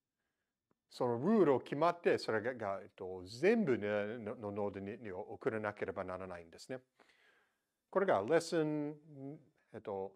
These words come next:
前のレッスンに、に説明したことなんですが、えー、コネクションセットアップと、としてはそれが、まあ、えっと、経路、経路を選択してから、各ノードに、に、には、えっと、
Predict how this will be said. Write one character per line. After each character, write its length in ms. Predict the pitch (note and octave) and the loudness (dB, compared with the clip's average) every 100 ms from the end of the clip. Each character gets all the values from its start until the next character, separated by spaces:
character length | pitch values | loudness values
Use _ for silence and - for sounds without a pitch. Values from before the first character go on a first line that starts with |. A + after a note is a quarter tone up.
| _ _ _ _ _ _ | _ _ _ _ _ _
前 220 | D#3 F3 | 4 4
の 160 | D#3+ C#3 | 6 4
レ 80 | D3+ | 4
ッ 40 | |
ス 120 | - | 2
ン 40 | D3+ | -2
に、 100 | D3+ | -2
に 140 | B2+ | -4
説 240 | - C#3+ C#3+ | -4 -2 0
明 120 | B2+ | 0
し 80 | - | 0
た 100 | A2+ | -2
こ 140 | A2+ | -4
と 100 | A2 | -4
な 160 | A2 G#2+ | -4 -4
ん 80 | |
で 100 | G#2 | -4
す 100 | G2+ | -6
が、 260 | - D3+ C#3 C3 C3 | 0 0 0 -6 -8
え 200 | G#2 F#2+ | -6 -6
ー、 20 | |
コ 80 | A2+ | -2
ネ 100 | A#2+ | -2
ク 80 | - | -2
シ 80 | A#2+ | -2
ョ 20 | |
ン 40 | |
セ 120 | - | 4
ッ 40 | E3 | 6
ト 100 | F3 | 6
ア 40 | |
ッ 20 | |
プ 60 | - | 4
と、 180 | F#3 E3+ | 2 2
と 220 | - F3+ | 0 -2
し 100 | - | 2
て 80 | G#3+ | 2
は 80 | B2+ | 4
そ 140 | G#2 | 0
れ 60 | F#2+ | -2
が、 180 | E2+ - _ _ _ - | -4 -6 _ _ _ 2
ま 320 | A#2+ F#2 E2+ | 4 4 0
あ、 60 | - | -12
え 40 | |
っ 40 | _ | _
と、 140 | - F2+ | -18 -6
経 200 | - D#3+ | 0 4
路、 380 | C#3 C#3 B2+ - | 4 4 -2 0
経 120 | C3+ | 2
路 140 | A#2+ | 4
を 100 | G2 | 0
選 180 | - C3 | -2 -4
択 220 | D#3 - | -4 -6
し 80 | - | -4
て 100 | E3+ | 0
か 140 | A3+ | 2
ら、 140 | F3 F#2+ _ _ _ _ - | 2 2 _ _ _ _ -16
各 320 | - B2 C#3+ | -10 -6 -2
ノ 240 | B2+ C#3 B2+ | 2 4 2
ー 40 | |
ド 60 | A#2+ | 0
に、 160 | A#2+ | -4
に、 180 | G#2+ G2+ G#2 | -6 -8 -8
に 100 | G2 | -8
は、 140 | F2+ | -8
え 40 | A2+ | -10
っ 60 | |
と、 340 | - F#2 F2+ | -12 -10 -12